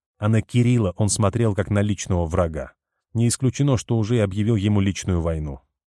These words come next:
Что ж, в таком случае порох нужно держать сухим. Веригин подъехал к воротам. Шлагбаум поднялся. Стоящий на проходной сотрудник поднёс к козырьку руку.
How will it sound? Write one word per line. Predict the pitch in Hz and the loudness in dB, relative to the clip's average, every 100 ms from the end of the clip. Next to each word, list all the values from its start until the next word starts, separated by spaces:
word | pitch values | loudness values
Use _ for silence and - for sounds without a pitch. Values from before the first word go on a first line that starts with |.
| _ _ | _ _
Что | - 143 110 | -6 -2 -2
ж, | - | -4
в | - | -6
таком | 92 - 131 | -4 -2 -4
случае | - 127 - 104 | 0 -2 0 -4
порох | - 131 127 104 | -2 -2 0 0
нужно | 107 95 95 | -2 0 0
держать | 92 90 90 82 | 0 0 0 -4
сухим. | - 87 - 76 60 - _ _ _ _ _ _ - | -4 -8 -8 -12 -14 -20 _ _ _ _ _ _ -14
Веригин | 82 113 135 147 | -2 0 2 0
подъехал | 123 113 113 113 120 | 0 0 0 -2 -2
к | |
воротам. | 110 107 90 85 71 - | 0 0 0 -4 -8 -12
Шлагбаум | - 104 98 113 107 | -4 -4 -2 -2 -2
поднялся. | 113 104 110 98 113 85 71 _ _ | -2 -2 -2 -2 -2 -4 -8 _ _
Стоящий | - 101 117 120 120 | -6 -2 -2 -2 -4
на | 101 | -4
проходной | 110 107 107 123 | -2 -2 0 -2
сотрудник | 107 95 117 113 107 | -2 -2 -2 -2 -2
поднёс | 104 95 110 - | -2 -2 -4 -4
к | |
козырьку | 107 92 95 - 101 | -4 -2 -2 -2 0
руку. | 104 - 67 | 0 -2 -10